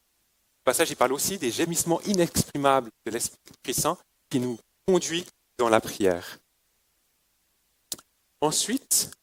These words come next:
on peut exprimer ces gémissements et en parler, ça c'est sûr. Et deuxième point fort, c'est redécouvrir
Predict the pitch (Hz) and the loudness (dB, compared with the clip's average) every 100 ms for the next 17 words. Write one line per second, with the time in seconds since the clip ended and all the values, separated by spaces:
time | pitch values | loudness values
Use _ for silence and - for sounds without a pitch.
0 | _ _ _ _ _ _ _ _ _ _ | _ _ _ _ _ _ _ _ _ _
1 | _ - - _ _ - 120 104 - - | _ -20 -20 _ _ -8 4 8 8 6
2 | 156 135 135 104 98 98 104 139 123 95 | 4 4 4 4 2 0 0 0 0 -2
3 | 92 117 110 165 240 185 _ _ _ 117 | 6 6 8 6 4 -2 _ _ _ -4
4 | - 95 - - - - _ _ _ - | -2 -4 -6 -10 -20 -20 _ _ _ 12
5 | 151 190 - _ _ - _ _ - 196 | 12 12 12 _ _ -20 _ _ -2 8
6 | 185 170 147 - 143 120 131 156 180 - | 8 8 4 0 2 4 6 6 4 -2
7 | _ _ _ _ _ _ _ _ _ _ | _ _ _ _ _ _ _ _ _ _
8 | - 143 139 151 - _ - - 196 190 | 6 10 10 8 2 _ -20 2 6 10
9 | 196 - 170 143 165 175 | 10 8 -2 6 8 8